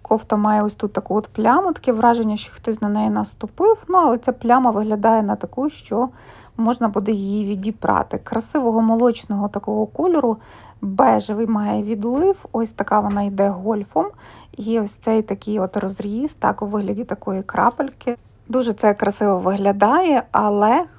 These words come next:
уважні, напевно, прочитали бірку і побачили, що кофта майже на сто відсотків з поліестру. І, власне, це мене і зупинило її купити. А так, вона просто бомбова.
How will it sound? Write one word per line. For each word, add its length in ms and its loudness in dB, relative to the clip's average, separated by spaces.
уважні, 500 2
напевно, 400 0
прочитали 580 -4
бірку 380 -4
і 40 -2
побачили, 720 0
що 520 -4
кофта 560 2
майже 460 0
на 140 -4
сто 180 -8
відсотків 560 -8
з 100 -20
поліестру. 680 -4
І, 220 -4
власне, 500 0
це 200 0
мене 300 0
і 80 -2
зупинило 520 -2
її 420 -4
купити. 640 -8
А 80 -6
так, 320 -4
вона 140 -4
просто 360 -8
бомбова. 580 -8